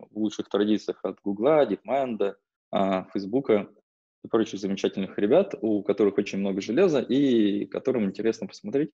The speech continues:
м, как на всём этом железе можно обучать агентов, а, эффективно, быстро, надёжно поднимать свой хирш.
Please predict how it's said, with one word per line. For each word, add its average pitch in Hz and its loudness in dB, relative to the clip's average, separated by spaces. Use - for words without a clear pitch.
м, 101 0
как 107 0
на 101 -6
всём 101 -4
этом 98 -6
железе 101 2
можно 98 -4
обучать 101 -6
агентов, 135 -2
а, 95 -10
эффективно, 143 0
быстро, 104 -2
надёжно 98 0
поднимать 110 -4
свой - -6
хирш. - -8